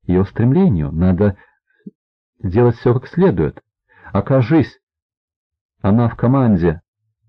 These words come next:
«Титаника», всем пришлось бы расписаться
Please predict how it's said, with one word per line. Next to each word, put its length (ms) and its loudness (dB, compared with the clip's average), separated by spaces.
«Титаника», 640 -2
всем 460 -2
пришлось 380 -2
бы 340 0
расписаться 920 -2